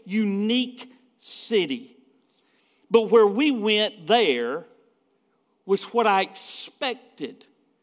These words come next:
when we went. In Ponce, we went to the inner city of that place. In fact, the, the director of the North American Mission Board's ministry center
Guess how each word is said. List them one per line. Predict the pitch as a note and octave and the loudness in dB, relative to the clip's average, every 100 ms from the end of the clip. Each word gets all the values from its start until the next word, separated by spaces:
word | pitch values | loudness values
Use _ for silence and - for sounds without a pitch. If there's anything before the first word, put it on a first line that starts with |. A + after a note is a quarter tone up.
| _ _ _ _ _ - | _ _ _ _ _ -10
when | F3+ | -6
we | D3+ C3+ | -2 -2
went. | B2+ G2 - - _ _ _ _ _ _ _ _ | -4 -8 -12 -20 _ _ _ _ _ _ _ _
In | - | -20
Ponce, | - - D4 D4+ - G#3 | -14 -8 -8 -8 -6 -2
we | E3 D#3 E3+ G3 | 0 0 -2 -2
went | F3+ F#3+ F#3+ - | -2 -4 -4 -6
to | - | -4
the | F3 F3+ | -2 -4
inner | - G#3 F#3 | -2 -2 -2
city | - - F3 A#2+ G#2+ - _ _ _ _ _ _ _ | -6 -6 -4 -4 -8 -20 _ _ _ _ _ _ _
of | D3 C3 | -6 -4
that | - | -4
place. | - F3 C#3+ A3 - | -6 -4 -4 -4 -8
In | E3+ | -12
fact, | D3+ G3 F#3 D#3+ D#3 | -4 0 0 -2 -2
the, | D3+ B2 - _ _ | -2 -2 -12 _ _
the | F#3 | -8
director | D3 E3+ G3 A3 - F#3+ E3+ | -6 -2 0 0 -4 -6 -4
of | E3 D#3 | -4 -4
the | |
North | E3 F3+ F#3 | -4 -6 -4
American | F#3 F#3 F#3 F3+ | -6 -6 -4 -6
Mission | F#3 G3+ E3+ | -6 -6 -6
Board's | E3+ E3+ D3+ D3+ | -4 -4 -6 -8
ministry | F#3 G3 - E3 D3+ | -6 -6 -8 -14 -14
center | - G3 D#3+ C3 | -10 -8 -6 -8